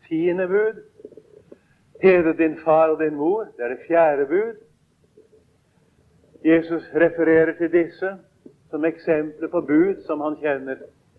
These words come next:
Og så sier den unge mann, «Mester, alt dette har jeg holdt fra min ungdom av.» Han hadde innrettet sitt liv etter disse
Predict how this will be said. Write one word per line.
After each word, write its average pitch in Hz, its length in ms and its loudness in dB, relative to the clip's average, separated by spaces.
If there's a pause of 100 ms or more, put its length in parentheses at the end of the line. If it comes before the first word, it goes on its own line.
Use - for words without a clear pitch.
(1600)
Og 139 160 0
så 165 160 2
sier 165 300 4
den 160 100 2
unge 160 240 0
mann, 156 320 -2 (800)
«Mester, 151 640 0 (560)
alt 165 640 2
dette 156 460 -4 (160)
har 143 260 0
jeg 131 160 -2 (160)
holdt 160 380 0 (560)
fra 143 180 0
min 131 160 -4
ungdom 98 400 -8
av.» 85 140 -12 (2250)
Han 196 160 6
hadde 190 320 2
innrettet 196 680 -4
sitt 262 240 -14
liv 165 380 -6 (100)
etter 160 300 -4
disse 151 260 -6